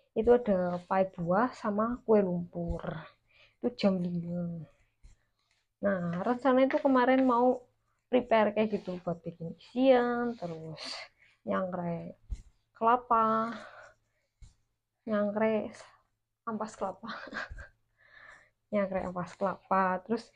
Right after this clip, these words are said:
bikin isian sosis Solo, karena besok tuh ada pesanan sosis Solo tiga ratus pieces, jadi harus prepare kayak gitu. Jadi kalau aku libur, ya sebenarnya sih bukan libur ya, prepare kayak gitu,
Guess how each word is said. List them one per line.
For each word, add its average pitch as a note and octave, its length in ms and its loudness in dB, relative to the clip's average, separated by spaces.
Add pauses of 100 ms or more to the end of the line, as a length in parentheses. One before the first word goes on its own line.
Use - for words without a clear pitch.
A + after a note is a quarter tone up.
(320)
bikin G3+ 480 2
isian G3+ 400 0
sosis G#3+ 480 -4
Solo, G3 800 -2
karena G#3+ 240 0
besok G3 320 -8
tuh A#3+ 160 -2
ada G#3 240 -2
pesanan G3 400 -6
sosis G#3 320 -10
Solo G3+ 400 -4 (400)
tiga G#3+ 320 0
ratus G3 720 -4
pieces, G#3 800 -8 (720)
jadi G#3 240 0
harus F3+ 240 -4
prepare F3 960 -8
kayak F3+ 160 -18
gitu. - 240 -20 (160)
Jadi A3 160 -8
kalau B3+ 160 2
aku B3+ 180 4 (920)
libur, B3+ 480 4
ya D4 240 2
sebenarnya A#3+ 400 0
sih - 80 -16
bukan G#3+ 240 0
libur A3 240 -4
ya, G3+ 240 -2 (1400)
prepare C4 400 4
kayak A#3 320 4
gitu, G#3+ 320 -2